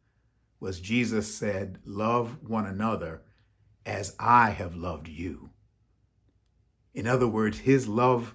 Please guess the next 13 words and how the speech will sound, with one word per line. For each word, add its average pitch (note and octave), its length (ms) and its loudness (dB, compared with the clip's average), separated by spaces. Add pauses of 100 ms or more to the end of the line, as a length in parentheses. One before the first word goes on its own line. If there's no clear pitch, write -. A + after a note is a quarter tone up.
for G#2 260 -4
them F#2+ 480 2 (720)
was G2+ 240 -6
meant A2+ 520 4 (800)
to - 80 -14
spill C3+ 480 4
over B2 480 6 (640)
into A2+ 260 0
their B2 220 8
love A2+ 260 4
for G2+ 200 -2
each F2 180 -4
other, F#2 380 0